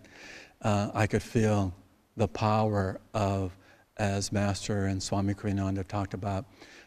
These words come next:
just the soil itself in India percolates up that spirituality. And I felt that very real as an experience.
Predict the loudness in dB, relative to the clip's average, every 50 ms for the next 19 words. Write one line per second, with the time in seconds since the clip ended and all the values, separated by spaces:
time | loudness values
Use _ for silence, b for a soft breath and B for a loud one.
0 | B 0 2 2 2 2 0 0 -2 2 4 6 8 8 6 6 2 0 2 2
1 | 4 4 2 0 0 0 0 2 2 2 2 0 0 -2 -2 -4 -8 -6 -2 0
2 | 0 0 -2 -4 -4 -2 -2 -4 -2 0 0 0 0 0 -2 -4 -4 -4 -6 -4
3 | -2 -2 -4 -4 -2 -4 -2 -2 0 -2 -2 -2 -4 -4 -6 -8 B B B B
4 | B B B B -4 0 2 2 2 2 2 4 4 4 2 2 0 -2 -2 -2
5 | -6 -6 -2 0 2 4 4 4 2 2 0 0 0 2 2 2 0 0 -2 -4
6 | -4 -6 -6 -8 -8 -4 -2 -2 -2 -2 -2 -4 -8 B